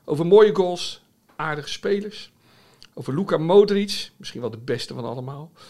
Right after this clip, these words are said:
over Jurgen Klopp, over Ajax, P S V en Feyenoord.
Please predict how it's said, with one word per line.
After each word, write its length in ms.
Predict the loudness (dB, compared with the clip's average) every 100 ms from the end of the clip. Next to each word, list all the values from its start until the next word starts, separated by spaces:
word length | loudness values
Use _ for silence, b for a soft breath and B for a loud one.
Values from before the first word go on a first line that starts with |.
| B B B
over 220 | -6 -6
Jurgen 340 | -4 -2 -4 -6
Klopp, 520 | -4 -4 -6 -18 -20 _ _ _
over 380 | -2 -2 -6 -10 _ _ _ _
Ajax, 680 | -2 0 0 -2 -6 -12 -14 b b b _
P 80 | -2 0
S 120 | -4
V 320 | -4 -4 -4 -10 _ _ _
en 140 | -8
Feyenoord. 500 | -6 -10 -12 -16 -20